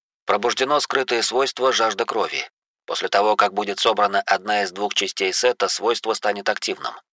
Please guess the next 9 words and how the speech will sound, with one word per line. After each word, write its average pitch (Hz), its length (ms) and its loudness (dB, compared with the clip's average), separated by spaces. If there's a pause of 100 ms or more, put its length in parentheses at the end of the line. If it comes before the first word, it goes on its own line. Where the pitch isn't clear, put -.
(240)
Текущий - 420 0
статус: 117 480 0 (380)
правая 113 360 6
рука, 113 320 4 (120)
комплект, 104 600 0
семьдесят 92 440 -4
пять 90 140 0
процентов. 90 520 0 (440)
Кольцо – 110 460 2